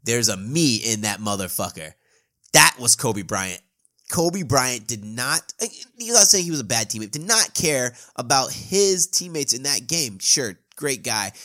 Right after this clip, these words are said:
He wanted to put the cherry on his legacy, and he scored the sixty points. I have that at number nine.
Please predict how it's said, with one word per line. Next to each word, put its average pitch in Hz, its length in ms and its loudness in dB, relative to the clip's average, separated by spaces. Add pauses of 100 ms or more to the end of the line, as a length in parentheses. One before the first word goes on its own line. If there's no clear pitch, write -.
(160)
He 220 260 0
wanted 170 420 -2
to 123 200 0
put 110 240 -6
the 185 60 -10
cherry 135 340 -2
on 117 220 -8
his 117 180 -4
legacy, 98 560 -2
and 95 140 -14
he 104 80 -8
scored 110 300 4
the 98 80 0
sixty 98 320 0
points. - 680 -12
I - 100 -4
have 147 280 2
that 143 140 4
at 113 80 -8
number 117 240 -4
nine. 95 480 -6